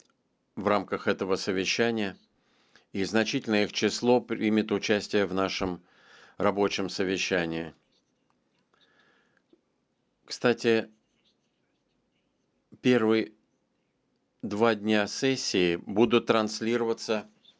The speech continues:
по телевидению оон. Как и в прошлом, мы будем делать запись хода нашей работы, и после завершения работы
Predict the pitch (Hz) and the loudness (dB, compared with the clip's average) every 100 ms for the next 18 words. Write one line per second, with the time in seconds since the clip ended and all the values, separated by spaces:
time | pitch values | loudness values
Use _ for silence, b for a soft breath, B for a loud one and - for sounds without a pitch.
0 | _ _ 107 110 104 _ _ _ _ - | _ _ -2 -2 -4 _ _ _ _ -2
1 | 110 107 101 95 87 87 82 76 _ b | 2 2 2 0 0 2 0 -2 _ b
2 | b b b b b 113 110 101 82 76 | b b b b b 6 8 6 4 -2
3 | - _ _ B B 120 - 127 - 131 | -14 _ _ B B -2 0 -2 0 2
4 | 143 - 110 95 92 98 95 104 95 101 | 2 2 0 2 0 -2 0 0 2 2
5 | 98 95 104 98 95 87 113 117 131 117 | 2 2 4 4 0 2 2 2 -4 -4
6 | - - _ b b b b b b _ | -10 -12 _ b b b b b b _
7 | _ _ _ _ _ _ _ _ _ _ | _ _ _ _ _ _ _ _ _ _
8 | _ - - 127 113 107 104 - 107 98 | _ -16 2 4 6 4 2 2 2 4
9 | 98 92 110 131 127 120 - 98 95 - | 2 2 0 2 0 0 0 0 2 -2
10 | 110 - 104 101 90 - 90 98 101 - | -4 2 4 4 2 -6 0 4 4 4
11 | 127 120 113 104 101 98 113 107 98 | 2 4 4 4 2 2 -2 0 -2